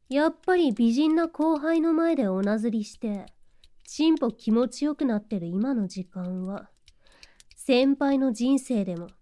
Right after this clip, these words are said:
一二を争うご褒美じゃないですか。じゃあほら、ほんの少しだ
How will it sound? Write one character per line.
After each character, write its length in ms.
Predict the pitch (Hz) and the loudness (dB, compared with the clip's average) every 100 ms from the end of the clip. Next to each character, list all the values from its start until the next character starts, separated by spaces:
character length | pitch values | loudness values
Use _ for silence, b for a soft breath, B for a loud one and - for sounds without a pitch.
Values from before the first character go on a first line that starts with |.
| _ - | _ -8
一 360 | - 277 - 370 | -2 0 4 6
二 200 | 339 330 | 6 4
を 80 | |
争 400 | 247 214 254 277 302 | 2 0 -2 -2 -2
う 80 | |
ご 180 | 202 214 | 0 0
褒 220 | 220 311 | 0 0
美 140 | 302 247 | 0 0
じ 80 | 220 | -2
ゃ 40 | |
な 120 | 190 | -4
い 60 | 185 | -6
で 100 | 180 | -12
す 120 | - | -16
か。 140 | 190 196 - - _ _ _ - _ _ _ _ _ - _ - | -20 -20 -20 -20 _ _ _ -20 _ _ _ _ _ -20 _ -10
じ 200 | 247 285 | -4 0
ゃ 100 | 320 | 0
あ 80 | 277 | -2
ほ 160 | 269 | -2
ら、 300 | 294 262 202 - - - - - _ | -2 -4 -6 -14 -20 -20 -20 -20 _
ほ 200 | - 240 | -4 0
ん 160 | 285 285 | 2 2
の 140 | 285 | 2
少 420 | 269 - - 254 247 | -2 -6 -6 -4 -4
し 240 | - 269 | -4 -6
だ 160 | 240 | -6